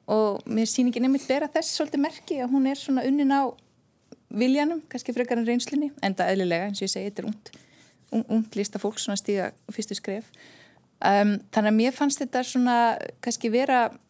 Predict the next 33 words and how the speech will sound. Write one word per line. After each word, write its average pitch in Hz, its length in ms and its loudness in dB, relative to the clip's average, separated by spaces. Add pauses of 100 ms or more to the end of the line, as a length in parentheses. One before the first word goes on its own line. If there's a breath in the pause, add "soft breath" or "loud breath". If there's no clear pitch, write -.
(180)
eh, - 240 -6
svolítið 214 360 -4
eins 208 180 -2
og, 214 220 0 (180)
eins - 340 -4
og 254 60 0
uppkast - 460 -8
að 175 100 -6
sýningu, 160 380 -8 (1080)
drög 202 300 2
að 160 120 -10
sýningu - 340 -8
ef - 140 -12
til 175 140 -10
vill. 165 100 -8 (100)
Mér 208 160 -6
fannst - 100 -12 (640 soft breath)
þetta 202 100 -12
kannski 220 260 -4
ekki 233 160 -2
vera 226 140 2
komin 254 360 2
alveg 233 180 2 (200)
alla 240 40 0 (120)
leið 247 120 2
að 226 260 -2
fullinu 196 400 -2 (420 soft breath)
verki, 262 440 -2
en 285 100 2
það 262 100 0
voru 277 180 0
þarna 247 240 2
svona 226 340 4